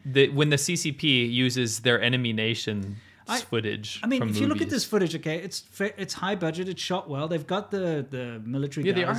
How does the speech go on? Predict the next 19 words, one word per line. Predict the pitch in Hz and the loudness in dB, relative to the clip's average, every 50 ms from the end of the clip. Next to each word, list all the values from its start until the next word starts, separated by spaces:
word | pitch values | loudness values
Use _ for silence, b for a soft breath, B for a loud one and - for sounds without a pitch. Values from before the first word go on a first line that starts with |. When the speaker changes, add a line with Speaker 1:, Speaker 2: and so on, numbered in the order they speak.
| 240 226 | 0 0
Speaker 1:
already | 165 | 2
Speaker 2:
there. | 175 | 2
Speaker 1:
did | 196 202 180 | 2 2 2
it. | 143 92 78 127 151 - | 0 -2 -2 -4 -4 -2
Speaker 2:
They've | 170 180 - - | -2 -2 0 0
got | 220 233 226 - | -2 -2 0 0
the, | 202 185 175 165 160 139 135 - - 143 147 139 147 - | 0 2 2 2 2 0 -4 -10 -14 -16 -14 -14 -8 -4
everything. | 170 165 151 160 160 160 185 175 165 156 | -4 -4 -2 -2 -2 -2 0 0 0 0
Why | 160 180 214 247 285 294 | 0 0 0 2 0 0
can't | 285 - 269 262 247 202 | 0 0 0 2 2 2
they | - 220 214 208 196 - | 4 4 4 4 2 -2
frickin' | - - - - - 226 220 - 240 214 | -8 -18 -8 -4 -2 -2 0 0 0 0
make | 196 190 190 202 - 185 | 2 2 0 0 0 2
a | 170 | 2
little | 165 185 208 247 247 | 4 4 4 2 2
bit | 190 202 196 | 2 2 2
of | 190 180 165 | 2 2 2
an | 165 160 156 165 - 165 | 0 0 0 -2 -4 -6
e-, | 156 143 | -8 -8